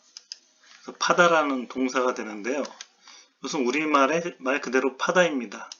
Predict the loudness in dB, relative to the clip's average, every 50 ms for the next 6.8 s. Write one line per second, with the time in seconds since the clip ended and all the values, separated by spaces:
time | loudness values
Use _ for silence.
0 | _ _ _ _ _ _ _ _ _ _ _ _ -8 -4 0 2 2 4 4 4
1 | 4 2 2 2 0 0 0 0 0 -2 -2 -4 -6 -6 -6 -6 -2 0 2 2
2 | 2 0 -4 _ _ _ _ _ _ _ _ _ -20 _ _ _ -12 -6 -2 0
3 | 0 0 0 -2 -2 -2 -2 -2 -4 -10 -16 _ 0 0 2 2 2 2 0 -2
4 | -4 -8 -10 -8 -6 -6 -2 -2 -2 -2 -4 -8 -12 -14 _ -8 -6 -4 -4 -6
5 | -4 -4 -4 -4 -4 -6 -8 -10 -8 -10 -8 -8 -6 -8 -8 -8 -8 -10 -12 -10
6 | -10 -8 -8 -6 -6 -6 -6 -6 -6 -6 -2 0 0 0 0